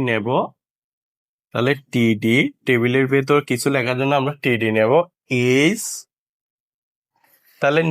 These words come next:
নিচে লেখার জন্য আমরা ট্যাগ ব্যবহার করব এসইউবি, সাব টু। তাহলে এরপরে সাবটি আমরা শেষ করব,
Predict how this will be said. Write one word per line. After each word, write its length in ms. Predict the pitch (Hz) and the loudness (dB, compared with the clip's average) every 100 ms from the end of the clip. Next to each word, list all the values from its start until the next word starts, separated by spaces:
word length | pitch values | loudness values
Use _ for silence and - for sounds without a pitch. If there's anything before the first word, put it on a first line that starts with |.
| 151 | 2
নিচে 300 | 151 147 147 139 | 2 2 0 2
লেখার 280 | 135 160 156 | 2 0 0
জন্য 140 | 160 165 156 | 0 2 2
আমরা 180 | 139 156 147 208 | 2 0 0 -2
ট্যাগ 140 | - 131 131 | -2 -2 -2
ব্যবহার 260 | 131 151 160 | -2 -2 -2
করব 160 | 165 165 202 - 123 | -2 -4 -8 -6 -6
এসইউবি, 1160 | 123 120 131 151 269 339 _ _ - 107 113 104 101 _ - | -6 -6 -2 0 0 -4 _ _ -12 -4 -2 -2 -6 _ -12
সাব 320 | - 123 92 90 _ _ _ _ _ _ _ _ _ _ _ _ _ _ | -4 -2 -2 -4 _ _ _ _ _ _ _ _ _ _ _ _ _ _
টু। 160 | 135 123 107 - 120 _ _ _ _ _ _ _ _ _ _ _ _ _ _ _ | -2 -2 -6 -12 -18 _ _ _ _ _ _ _ _ _ _ _ _ _ _ _
তাহলে 320 | 123 127 151 147 - 131 | -4 -2 2 2 2 0
এরপরে 440 | 151 160 151 131 160 196 - | 0 0 0 2 2 0 -2
সাবটি 380 | 135 135 135 143 208 151 | -2 -4 -2 0 2 0
আমরা 180 | 135 190 - | 0 -2 -2
শেষ 160 | 151 - - | -6 -4 -2
করব, 220 | 113 | -2